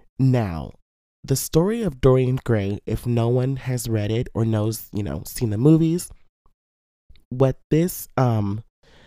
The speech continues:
story is about is about a man, Dorian Gray, who, as time goes on, he stays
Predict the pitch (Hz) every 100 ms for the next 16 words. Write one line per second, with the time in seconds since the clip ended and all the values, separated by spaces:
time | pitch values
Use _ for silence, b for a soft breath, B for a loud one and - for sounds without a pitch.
0 | b - - 143 139 131 131 113 104 -
1 | - 123 127 131 156 143 104 95 110 147
2 | - - - 120 127 151 170 110 101 120
3 | b b b b _ - 165 151 151 -
4 | - 117 110 - - 175 180 208 202 147
5 | - - 123 95 95 123 b b b b
6 | b - - 160 156 156 _ _ - -
7 | - 143 127 123 117 123